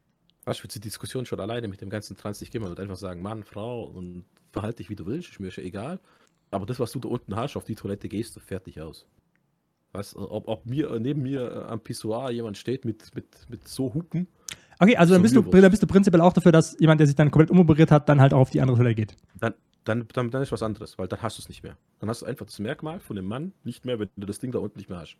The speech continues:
Speaker 2: Ah, okay. Also eine komplett um-, umoperierte
Speaker 1: Ja.
Speaker 2: Person soll dann auf die Frauentoilette gehen, weil es ja dann technisch gesehen auch eine Frau ist, abgesehen von der
Speaker 1: Genau.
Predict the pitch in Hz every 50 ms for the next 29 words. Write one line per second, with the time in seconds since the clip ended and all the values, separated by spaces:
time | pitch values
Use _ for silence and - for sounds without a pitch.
0 | _ - - 165 196 - - 123 - - - 135 131 139 139 - - - 170 208
1 | - - - 202 254 254 - - - 247 233 220 208 196 208 196 196 180 180 160
2 | 175 208 254 269 262 240 180 - _ _ _ _ _ _ _ _ - 143 147 175
3 | 175 175 175 170 160 147 151 147 - - - - 156 147 151 151 139 - - 139
4 | 131 120 117 113 110 110 107 117 117 113 123 117 - 131 120 123 127 117 - -
5 | 147 135 147 131 - - 120 131 127 123 120 117 110 - 113 110 - - - -
6 | 131 - - 135 123 123 113 - - 110 107 110 107 131 117